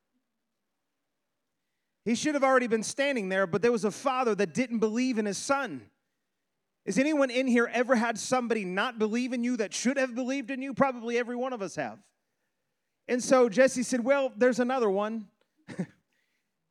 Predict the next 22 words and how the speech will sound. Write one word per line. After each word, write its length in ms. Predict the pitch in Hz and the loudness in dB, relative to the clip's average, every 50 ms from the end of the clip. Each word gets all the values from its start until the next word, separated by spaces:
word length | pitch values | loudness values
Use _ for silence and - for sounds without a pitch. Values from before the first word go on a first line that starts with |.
| _ _ _ _ - | _ _ _ _ -6
He 100 | 196 208 | -6 -4
said, 260 | - 240 208 208 - _ - | -2 -4 -4 -6 -8 _ -10
"Well, 340 | 180 196 247 262 233 196 - - | -6 -4 -4 -4 -6 -8 -10 -6
go 160 | 180 226 247 | -4 -2 -2
and 120 | 247 226 | -2 -2
get 120 | 208 226 196 | -2 -2 -2
him." 140 | 165 156 | -4 -4
They 80 | 170 185 | -4 -4
brought 260 | 170 175 226 254 262 | 0 2 2 2 2
him 140 | 262 247 214 | 2 0 -2
in. 300 | 185 190 202 202 208 - _ _ _ _ _ _ _ _ _ _ _ _ _ _ - | -4 -4 -6 -8 -12 -16 _ _ _ _ _ _ _ _ _ _ _ _ _ _ -8
And 140 | 175 202 208 | -4 -4 -4
of 80 | 165 | -2
course, 280 | - 208 214 214 196 - | 0 2 2 2 2 0
we 120 | 185 226 | -2 -2
know 120 | 214 220 214 | -2 -2 -2
the 100 | 196 196 | -4 -4
story 280 | - - 214 208 214 | -4 -4 -2 -2 -2
that 120 | 196 202 202 | -2 -2 -4
it 100 | 196 202 | -2 -4
was 160 | 196 175 151 | -4 -4 -2
David. 460 | 147 226 226 190 180 165 131 110 - | -2 -2 -2 -4 -6 -8 -10 -12 -16